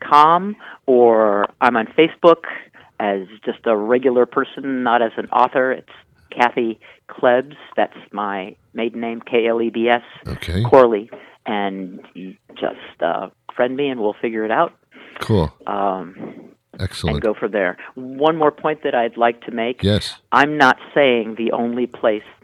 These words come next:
Speaker 1: there, that there's magic is our school. I'm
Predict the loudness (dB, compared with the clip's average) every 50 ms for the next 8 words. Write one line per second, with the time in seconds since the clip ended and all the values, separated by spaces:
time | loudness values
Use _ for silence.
0 | _ _ _ _ _ _ _ _ _ -8 -2 0 0 0 0 -2 -2 0 -2 0
1 | 0 -2 -4 -4 -4 -4 -2 -2 -2 -4 -6 -8 -10 -10 -14 -20 _ _ -6 -6
2 | 0 2 2 2 2 0 -4 -8 -8 -6 -4 -6 -6 -8 -6 -2 0 0 0 -2